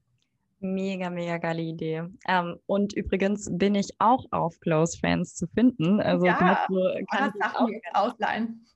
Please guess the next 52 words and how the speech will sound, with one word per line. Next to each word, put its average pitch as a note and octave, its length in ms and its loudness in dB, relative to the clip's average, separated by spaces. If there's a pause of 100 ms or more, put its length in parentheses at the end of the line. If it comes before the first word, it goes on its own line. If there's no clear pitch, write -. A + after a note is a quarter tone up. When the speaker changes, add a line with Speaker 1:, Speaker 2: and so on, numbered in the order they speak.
(180)
Speaker 2:
Und G3+ 120 4
Speaker 1:
Ja. - 20 6
Speaker 2:
meine D#3+ 260 4
natürlich - 360 -2
auch. G3 200 -4 (140)
<laughs> A3 320 -12 (180)
Speaker 1:
Genau, A#3+ 300 2
von G3 240 -6
Carmen G3+ 480 0
oder G3 240 -2
auch F#3 140 -4
von F#3+ 200 -6
mir B3 380 -2
gibt A#3+ 200 -10
es F#3+ 120 -14
auch F#3+ 240 -10
die - 180 -16
Klamotten G3 640 -14
online. F#3+ 640 -10
Also, F#3 200 -10
ähm, F3+ 540 -12 (100)
ich - 180 -20
freue F3+ 160 -8
mich F#3+ 100 -14
total. G#3+ 260 -6
Jetzt, G3 160 -6
wenn G3+ 100 -2
wir F#3+ 80 -4
gerade F#3 240 0
aufnehmen, G3 500 -4 (480)
äh, F#3+ 140 0
steht A#3 220 -2
übrigens G3 440 -2
noch F3+ 120 -2
der F3 120 0
Launch E3 400 0
vor. F3 240 0
Also F3 180 -8
ich D#3+ 80 -14
möchte E3+ 240 -8
das E3+ 120 -4
jetzt E3+ 180 -8
hier F#3 140 2
an F3 80 -4
dieser E3+ 160 -2
Stelle G#3 300 -2
mal F#3+ 140 -4
anmerken, F3+ 560 -2
dass E3+ 120 -10
es F3+ 120 -12
noch F3+ 180 -6
total F#3+ 640 -4